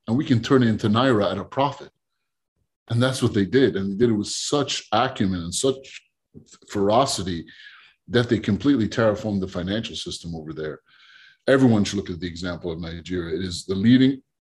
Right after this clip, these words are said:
country in the world for cryptocurrency adoption. And honestly, people are talking about thirty million Nigerians, or thirty percent of Nigeria, of Nigerians using crypto. That number is wrong.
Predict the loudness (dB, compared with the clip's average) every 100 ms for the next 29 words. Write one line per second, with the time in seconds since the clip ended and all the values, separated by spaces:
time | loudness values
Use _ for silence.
0 | _ _ 0 2 2 2 2 2 2 2
1 | 0 -4 -4 -4 -2 -2 0 0 0 2
2 | 0 0 -2 -2 -4 -6 -4 -2 -2 -4
3 | -6 -6 -20 -20 -20 -20 _ _ _ -4
4 | 2 2 4 2 2 2 2 -2 2 4
5 | 4 2 0 2 0 0 -6 -6 -4 -4
6 | -2 0 0 -2 2 4 4 0 -2 -4
7 | -6 -16 -14 -4 2 2 2 2 2 4
8 | 2 -2 -14 _ _ -20 _ -6 -4 -2
9 | 0 0 2 2 2 0 0 -2 0 -2
10 | 2 2 2 0 2 0 0 -4 -6 -8